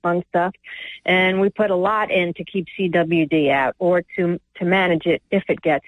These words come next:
here. So, um, one is that w-, if we find C W D, even if it's twenty miles outside of our border, because we know it's all over Pennsylvania,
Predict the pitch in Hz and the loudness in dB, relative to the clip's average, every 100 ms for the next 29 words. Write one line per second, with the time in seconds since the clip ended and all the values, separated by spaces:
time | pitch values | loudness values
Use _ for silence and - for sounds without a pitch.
0 | - 147 - - 202 175 170 - - - | -6 -4 -4 -2 0 0 -2 -8 -20 -12
1 | - 190 185 180 190 214 226 196 190 175 | 0 0 2 2 2 2 2 2 0 0
2 | - _ _ _ _ _ _ _ _ 175 | -4 _ _ _ _ _ _ _ _ -4
3 | 170 185 - - 220 208 185 - 226 226 | 2 2 0 -2 0 0 -2 -4 0 0
4 | 247 - 262 226 233 214 226 190 226 214 | 0 0 0 2 0 2 0 2 2 2
5 | 247 262 262 247 - 208 _ - 240 254 | 2 2 2 0 -2 -4 _ -6 -2 0
6 | 247 220 208 208 - 190 190 - 202 202 | 2 2 0 -2 -2 -2 -2 -2 -2 0
7 | 190 185 185 170 185 170 147 143 160 170 | 0 -2 -2 -2 0 0 -2 -4 -2 -2
8 | 165 175 196 214 190 185 185 175 175 - | 0 0 2 0 0 0 2 0 -2 -4
9 | 175 165 - 143 165 151 95 | -6 -4 -2 0 0 -2 -4